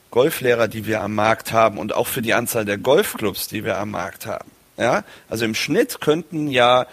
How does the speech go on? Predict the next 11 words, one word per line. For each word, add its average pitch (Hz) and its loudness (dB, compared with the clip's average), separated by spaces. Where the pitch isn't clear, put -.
pro 180 2
Golfclub 143 2
in 113 -4
Deutschland 113 -2
aktuell 117 0
zwei 113 4
Golflehrer 110 0
arbeiten. - -4
Ja, 123 2
mit 110 -2
einem, 107 -2